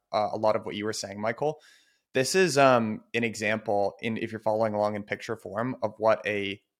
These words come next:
bank balance sheet looks like at a super, super high, very simplified level.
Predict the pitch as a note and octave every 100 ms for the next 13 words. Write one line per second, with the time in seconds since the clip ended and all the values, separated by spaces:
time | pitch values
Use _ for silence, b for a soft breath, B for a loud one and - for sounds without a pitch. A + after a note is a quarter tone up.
0 | - G#2+ A2 - G#2 A2 - A2 - G#2+
1 | - C3 C#3 - A#2 A2+ - C3+ - -
2 | A2 A2+ G#2+ G#2 G2+ G2+ G2 G#2+ G#2 G#2
3 | G2+ G2 - G2+ A#2+ F3+